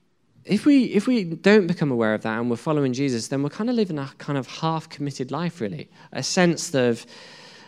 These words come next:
um, half-baked Christianity, if you like. Now, if you want to chew on that more, go home and read Romans seven, okay? Paul's letter to the Romans, chapter seven. Go and read that at home, bit of further study. And just see how Paul describes his struggle daily between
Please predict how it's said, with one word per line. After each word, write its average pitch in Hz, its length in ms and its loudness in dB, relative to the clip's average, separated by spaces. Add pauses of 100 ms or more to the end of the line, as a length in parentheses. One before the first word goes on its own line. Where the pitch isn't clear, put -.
(140)
um, 92 200 -14 (100)
half-baked 170 880 0
Christianity, 87 720 -4
if - 180 -12
you 101 60 -4
like. 87 380 -8 (400)
Now, 139 80 2
if 180 200 4
you 285 80 6
want 247 140 8
to 196 40 4
chew 175 220 4
on 143 120 6
that 127 160 2
more, 104 240 4
go 185 260 6
home 147 240 4
and 113 120 0
read 120 200 2
Romans 120 440 4
seven, 92 420 -6 (140)
okay? 117 340 -4 (200)
Paul's 170 440 4
letter 143 260 -2
to - 120 -10
the 139 60 -4
Romans, 98 520 -6 (420)
chapter 160 320 -2
seven. 98 300 -4
Go 139 100 0
and 156 120 4
read 151 180 2
that 107 220 0
at 92 60 -10
home, 90 320 -10 (120)
bit 127 100 -2
of 113 80 -10
further 110 240 -2
study. 90 400 -8 (500)
And 147 80 -6
just 208 160 2
see 190 140 6
how 175 180 4
Paul 135 440 2
describes 107 500 -2
his 113 160 -6
struggle 110 320 0
daily 98 460 -2
between 107 580 -4